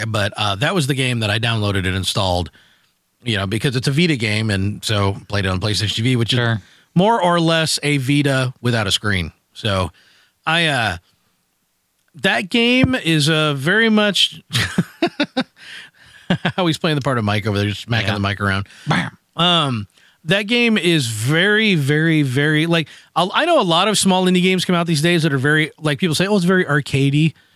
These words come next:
Speaker 1: This is, like, the most, like, could have been a wireframe arcade game in the eighties that I have played in a long time, in the sense that, like, the levels are very small and very fast,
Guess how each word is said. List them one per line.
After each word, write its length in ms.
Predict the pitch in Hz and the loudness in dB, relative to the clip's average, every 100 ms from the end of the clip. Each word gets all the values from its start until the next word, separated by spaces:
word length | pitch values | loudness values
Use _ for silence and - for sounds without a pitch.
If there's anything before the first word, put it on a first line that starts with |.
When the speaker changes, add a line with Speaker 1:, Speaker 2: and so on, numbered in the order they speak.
| _ _ _ _ _ _ 165 | _ _ _ _ _ _ 0
Speaker 1:
This 220 | 208 254 | 2 2
is, 160 | 220 | 2
like, 180 | 214 180 | 2 0
the 160 | 147 180 | 0 2
most, 380 | 180 175 - 160 | 2 2 0 0
like, 300 | 151 127 _ _ _ _ - | -2 -4 _ _ _ _ -6
could 220 | - 202 | 0 2
have 260 | 190 180 143 | 2 0 0
been 300 | 165 160 165 | 0 0 0
a 140 | 147 | 0
wireframe 760 | 139 135 135 147 - 147 135 135 | 0 2 2 2 0 0 0 0
arcade 460 | 127 110 127 120 | -2 -2 -2 -2
game 220 | 110 110 107 | -2 0 0
in 80 | |
the 120 | 107 117 | 0 -2
eighties 380 | 113 104 101 | -2 0 0
that 140 | 104 101 | -2 -2
I 120 | 98 | -2
have 220 | 98 90 | -4 -6
played 280 | - 117 101 | -4 -2 0
in 80 | 95 | -2
a 80 | 92 | -2
long 320 | 95 92 95 | -2 -2 -2
time, 460 | 107 95 85 80 - _ _ _ _ - | -2 -2 -4 -6 -14 _ _ _ _ -4
in 140 | 175 | -2
the 100 | 175 | 0
sense 420 | - 180 165 - | 0 0 0 -2
that, 260 | 139 135 131 | -2 -2 -2
like, 300 | 143 120 98 - - _ | -2 -2 -6 -14 -20 _
the 120 | 156 143 | -2 0
levels 420 | 156 175 185 151 | 2 2 2 0
are 60 | |
very 240 | 135 147 135 | 2 2 2
small 540 | - 151 143 160 185 | 2 2 2 2 0
and 200 | 139 151 | 0 0
very 220 | 139 123 | 2 0
fast, 640 | 110 - 127 151 180 - | -2 -2 0 2 0 -2